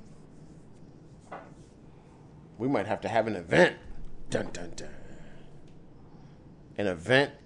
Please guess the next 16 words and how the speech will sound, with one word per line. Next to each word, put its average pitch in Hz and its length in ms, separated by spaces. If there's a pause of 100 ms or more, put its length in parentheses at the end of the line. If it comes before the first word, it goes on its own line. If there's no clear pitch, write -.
(100)
in 175 240
San 165 280
Shui 165 260
before 156 260
we 151 120
leave 151 420
for 113 120
the 98 100
one-year 147 540
anniversary. 156 800
<gasps> 196 400
Oh, 92 800 (720)
a 92 60
plan 120 420
is 104 140
hatching. 107 400